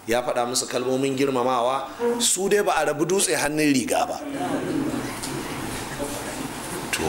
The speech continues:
huwa ila salafiyati aqrab. To ka gani, to duk me ya ja wannan rudanin? Duk sanda kake tunanin a tara maka girma ko ka kaɗe.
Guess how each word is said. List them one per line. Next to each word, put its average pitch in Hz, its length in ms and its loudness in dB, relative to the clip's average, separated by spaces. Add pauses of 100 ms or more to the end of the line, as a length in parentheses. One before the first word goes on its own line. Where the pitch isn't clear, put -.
huwa 175 200 4
ila 165 200 4
salafiyati 143 680 2
aqrab. 107 480 2 (2000)
To 190 60 2
ka 208 160 4
gani, 214 240 4
to 208 160 4 (180)
duk 285 100 6
me 294 280 6
ya - 40 2
ja 208 220 6
wannan 220 320 4
rudanin? 143 480 2 (720)
Duk 220 100 4
sanda 214 460 4
kake 175 260 2
tunanin 131 460 2
a 131 60 2
tara 135 320 2
maka 127 200 2
girma 113 380 2
ko 117 140 2
ka 127 160 2
kaɗe. - 260 -2